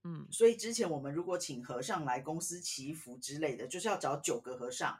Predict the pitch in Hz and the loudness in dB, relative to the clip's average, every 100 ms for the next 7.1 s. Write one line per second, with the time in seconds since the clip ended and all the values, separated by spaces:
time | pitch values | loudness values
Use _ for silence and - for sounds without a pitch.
0 | - 320 311 220 - 262 - 202 147 208 | 0 2 4 2 -2 -2 2 4 4 4
1 | 254 202 170 196 214 196 170 - - 233 | 4 4 8 8 6 2 0 0 2 2
2 | 185 196 156 - 285 311 214 175 127 147 | 2 0 -2 -2 4 4 4 0 -2 -6
3 | 143 110 - - 139 143 - - 220 339 | -6 -6 -6 -6 -2 -2 -2 -6 -4 2
4 | 339 - - 330 190 156 156 139 262 170 | 0 0 -2 6 10 10 8 4 0 4
5 | 175 196 202 143 123 147 - 151 - - | 4 4 0 0 -4 -8 -6 -8 -6 -6
6 | 78 - - 175 220 170 139 135 127 98 | -4 -6 -6 -2 0 0 0 0 -2 -4